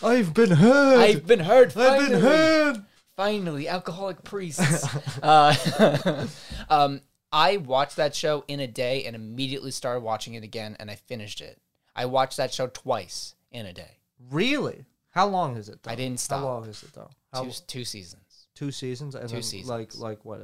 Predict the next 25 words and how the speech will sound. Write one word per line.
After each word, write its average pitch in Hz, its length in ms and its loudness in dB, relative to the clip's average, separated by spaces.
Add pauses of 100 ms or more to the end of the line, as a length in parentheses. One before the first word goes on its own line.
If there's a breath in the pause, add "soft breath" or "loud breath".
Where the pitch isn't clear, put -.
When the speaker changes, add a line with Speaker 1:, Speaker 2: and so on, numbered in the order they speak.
Speaker 1:
like, 107 160 -20 (280)
twelve 117 280 -14
episodes 147 380 -16
in 160 80 -16
a 156 60 -16
season? 175 220 -20 (240)
Speaker 2:
Uh, 85 880 -20 (240)
Speaker 1:
Or 123 100 -12
is 113 80 -12
it 127 40 -16
more 117 140 -12
like 107 160 -12
a 110 40 -16
twenty-something? - 560 -20 (380)
Speaker 2:
no, 101 260 -10
it's - 160 -18
more 143 160 -10
like 120 200 -14
a, - 80 -20 (460)
more 113 120 -20
like 67 220 -20
a, 60 200 -20 (880)
probably 95 220 -20
like - 220 -20
a 76 100 -20